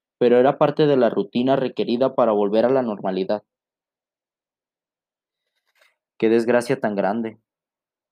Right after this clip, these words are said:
¿verdad?", dijiste rompiendo el silencio. No contesté. Nos resultaba muy difícil comunicarnos.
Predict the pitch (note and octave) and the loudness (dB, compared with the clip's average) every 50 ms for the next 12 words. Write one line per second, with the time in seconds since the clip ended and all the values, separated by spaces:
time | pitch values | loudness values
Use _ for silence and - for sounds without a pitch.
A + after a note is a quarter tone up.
0 | _ _ _ _ _ _ - G2 F#2 F#2 F#2 F#2+ G#2 A#2 A#2 - _ _ _ _ | _ _ _ _ _ _ -12 -8 -6 -4 -2 -2 -2 -4 -6 -10 _ _ _ _
1 | _ _ _ _ _ _ _ _ _ _ _ _ _ _ _ _ _ - - - | _ _ _ _ _ _ _ _ _ _ _ _ _ _ _ _ _ -8 -6 -6
2 | G2+ - - G2+ - - - G#2 G#2 G#2 G2 - _ G2 F#2+ - G2 G2 G3 - | -6 -6 -8 -12 -6 -4 -2 -2 0 -2 -4 -4 _ -4 -2 0 0 -2 -2 -4
3 | G#3 - F#3+ F#3+ - F#3+ - - _ _ _ _ _ _ _ _ _ _ _ _ | -4 -2 -2 -2 -2 -4 -8 -14 _ _ _ _ _ _ _ _ _ _ _ _
4 | _ _ - G#2 F#2+ - - A2+ G#2+ - A2 G#2 - - A2 A2 - _ _ _ | _ _ -6 -6 -4 -2 -2 -2 -2 -2 -4 -6 -4 -4 -4 -6 -6 _ _ _
5 | _ _ _ _ _ _ _ _ _ _ _ _ _ _ _ - A#2+ A#2 A#2 A#2+ | _ _ _ _ _ _ _ _ _ _ _ _ _ _ _ -2 0 0 2 2
6 | A#2 - C3+ A#2 - - C#3 C#3 C#3+ D3 D3+ D3+ D#3 D3+ D#3 D#3 D#3 D#3 D3 - | 2 2 0 0 2 2 2 4 4 2 2 0 -2 -2 -2 -2 -2 -4 -2 -2
7 | D#3+ D#3 D3+ - C#3+ C3 B2+ A#2 A2+ G2+ - B2 A#2+ A#2 C3+ C#3+ C#3+ D3 - _ | -2 -2 0 0 2 2 4 2 2 2 2 2 2 2 2 -2 -6 -8 -14 _